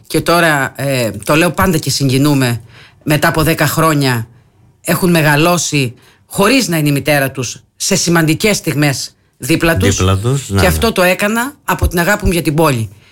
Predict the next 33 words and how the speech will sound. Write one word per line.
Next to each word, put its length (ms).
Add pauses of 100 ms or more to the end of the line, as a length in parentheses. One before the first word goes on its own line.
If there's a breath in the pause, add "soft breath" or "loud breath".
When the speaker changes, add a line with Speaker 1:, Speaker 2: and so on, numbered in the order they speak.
(320 soft breath)
Speaker 1:
Και 160
τώρα, 600
όταν, 480 (160)
ε, 300
σκέφτηκα 500
να 80
πάρω 180
αυτή 200
την, 140
αυτή 240
την 160
απόφαση, 600 (340 loud breath)
αυτά 300
τα 140
δύο 200
κορίτσια 500
Speaker 2:
Το 100
Speaker 1:
ρώτησα, 280
Speaker 2:
συζητήσατε, 560
Speaker 1:
που 80
Speaker 2:
έτσι. 120
Speaker 1:
τους 120
έλειψα 600
όλα 220
αυτά 200
τα 100
χρόνια 440 (400 soft breath)
και 160
μου 80
είπαν 220
να 100
το 120
κάνω. 420